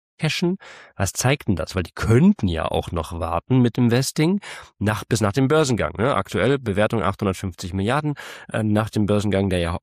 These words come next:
wahrscheinlich, sagt Sam Altman, innerhalb der nächsten drei bis sechs Monate ansteht, ähm, wird das Unternehmen deutlich über einer, ja,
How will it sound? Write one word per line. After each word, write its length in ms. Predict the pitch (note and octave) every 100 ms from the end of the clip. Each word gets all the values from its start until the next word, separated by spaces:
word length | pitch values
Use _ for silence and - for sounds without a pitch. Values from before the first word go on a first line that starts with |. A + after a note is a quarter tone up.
| -
wahrscheinlich, 840 | F#2+ E2+ - - F#2 B2 C#3+ -
sagt 300 | B2+ A2+ A2
Sam 180 | - G#2+
Altman, 300 | G2+ G2+ G#2+
innerhalb 320 | F#2 F#2+ F#2+
der 100 | F2
nächsten 380 | F2 F#2 - F#2+
drei 180 | - E2
bis 120 | E2+
sechs 180 | F#2 -
Monate 320 | F#2 E2+ -
ansteht, 340 | F2+ - C3 - _ _ _ _ _ _ _ _ -
ähm, 400 | G#2+ G2 G2 E2+
wird 300 | F2+ F#2+ -
das 100 | -
Unternehmen 520 | - G2 F#2+ F2+ F2+
deutlich 340 | F2 G2 A2+ F#2+
über 240 | G2 G2
einer, 240 | F#2 F#2 E2+ _ _ _ _ _
ja, 360 | - F2+ E2 E2+